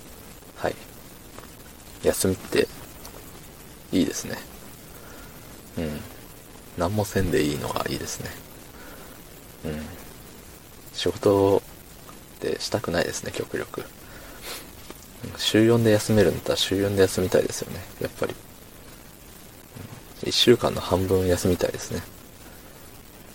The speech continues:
百歩譲って、週四勤務みたいな。週四勤務、週三休みが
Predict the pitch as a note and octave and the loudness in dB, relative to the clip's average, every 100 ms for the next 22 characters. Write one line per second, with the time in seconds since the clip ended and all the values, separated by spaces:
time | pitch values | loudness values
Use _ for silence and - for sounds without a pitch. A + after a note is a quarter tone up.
0 | - - - - - - B2+ - F2 E2 | -20 -20 -20 -12 -4 2 4 6 6 4
1 | - E2+ E2+ - - - - - - - | 0 2 4 2 -4 -18 -20 -20 -20 -20
2 | - - - - - F2+ E2 D#2+ D#2 D#2+ | -20 -20 -10 -2 8 8 10 6 2 -4
3 | - - - - - - - - - - | -10 -20 -20 -20 -20 -20 -20 -20 -18 -18
4 | - - - - D#2 A#1 - - - - | -20 -18 -4 0 0 0 -4 -6 -6 -8
5 | - - - - - - - - - - | -12 -14 -14 -12 -12 -12 -14 -14 -16 -16
6 | - - F#2+ F#2+ F#2 - F2 D#2 - F2 | -6 2 6 6 6 2 -2 0 6 6
7 | F2 F2 E2+ E2+ - C#2+ - - | 8 6 6 4 2 2 4 4